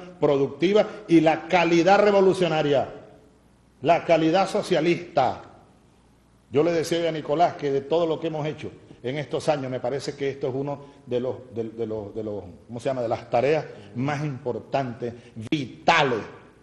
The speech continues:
para la revolución. ¿Eh? Porque pasan cosas como esta. Una fábrica de helado.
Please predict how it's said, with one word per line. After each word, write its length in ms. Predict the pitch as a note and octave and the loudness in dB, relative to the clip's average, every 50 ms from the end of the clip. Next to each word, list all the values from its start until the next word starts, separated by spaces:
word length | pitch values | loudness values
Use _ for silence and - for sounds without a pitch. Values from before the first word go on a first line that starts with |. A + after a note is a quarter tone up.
| _ - | _ -2
para 180 | B2+ B2 A#2+ | -2 0 0
la 80 | A#2 A2 | 0 0
revolución. 540 | A2+ A2 G#2+ G2 F#2+ - - G2 E2 D2 C#2 - - - _ _ _ _ _ _ _ _ _ _ _ _ _ _ _ _ _ | -2 -4 -4 -6 -8 -10 -12 -12 -12 -14 -16 -20 -20 -20 _ _ _ _ _ _ _ _ _ _ _ _ _ _ _ _ _
¿Eh? 400 | - B2 D#3+ E3 - - - - - - _ _ _ _ _ _ _ _ | -6 -6 -6 -6 -8 -14 -20 -20 -20 -20 _ _ _ _ _ _ _ _
Porque 300 | - C#3+ C3+ - - B2+ | 0 0 0 0 -2 -4
pasan 400 | - - D3 D3 - G#3+ G3+ E3 | -2 0 -2 0 0 -2 -4 -2
cosas 320 | - G3+ A3+ A3 A3 G3 - | 2 4 4 4 4 2 0
como 260 | - D#3 D3 F#3+ A#3 | 0 0 2 2 2
esta. 440 | G#3 - - - A#2+ - - - - - - - _ _ _ _ _ _ _ _ _ _ _ _ _ _ - | 2 0 0 -2 -2 -2 -4 -8 -18 -20 -20 -20 _ _ _ _ _ _ _ _ _ _ _ _ _ _ -8
Una 260 | G#2 A#2 C3 D#3 D#3 | -6 -6 -4 -4 -6
fábrica 640 | - - D#3 E3+ G3 G#3+ A3 A3+ A#3 A3 - G3+ E3 | -4 0 0 2 2 2 2 0 -2 -4 -4 -4 -2
de 120 | C3 A#2+ | -2 -2
helado. 440 | A2+ A2+ A2+ G#2+ G2 F2+ D#2 - | 0 0 0 0 -2 -4 -6 -10